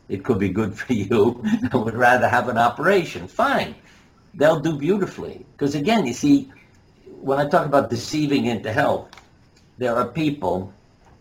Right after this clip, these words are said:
who, due to medical errors, receive no treatment.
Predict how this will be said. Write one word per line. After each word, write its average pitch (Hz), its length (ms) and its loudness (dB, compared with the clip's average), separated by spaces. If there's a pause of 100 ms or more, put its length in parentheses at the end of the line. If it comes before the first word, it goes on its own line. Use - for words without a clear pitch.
(680)
who, 117 160 0
due 139 220 6
to 113 60 2
medical 120 540 0
errors, 85 600 -4 (380)
receive 104 480 -2
no 113 400 2
treatment. 95 480 -8